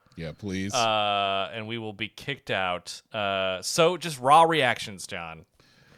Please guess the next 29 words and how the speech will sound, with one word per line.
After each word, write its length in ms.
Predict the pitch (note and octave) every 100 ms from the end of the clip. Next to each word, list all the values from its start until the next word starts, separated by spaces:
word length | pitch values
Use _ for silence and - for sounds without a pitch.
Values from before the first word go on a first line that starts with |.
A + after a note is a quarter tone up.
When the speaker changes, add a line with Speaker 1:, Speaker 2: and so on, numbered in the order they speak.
| _
Speaker 2:
I 80 | A#2+
know 200 | D3 E3
we 140 | D3+
didn't 220 | D3 F3+ D#3
get 100 | D#3+
to 100 | D#3+
absorb 440 | A#2 A#2+ C3 D#3
a 20 |
lot 220 | D#3 D3
of 20 | D3+
that 160 | C#3+
movie 260 | C#3+ C#3+ D3
because 300 | C3+ C#3 B2+
we 60 | B2+
were 80 |
talking 460 | A2 C#3 C#3 D#3 C3
through 180 | - C#3+
the 140 | C3+
whole 160 | C3 C3+
thing, 220 | C#3+ B2+
but 100 | B2+
I 100 | A#2
don't 400 | A2+ - C#3+ D#3+
<laughs> 0 |
feel 240 | - - C4
like 200 | B3 -
there 100 | C4+ -
was 200 | B3 -
all 220 | - A#3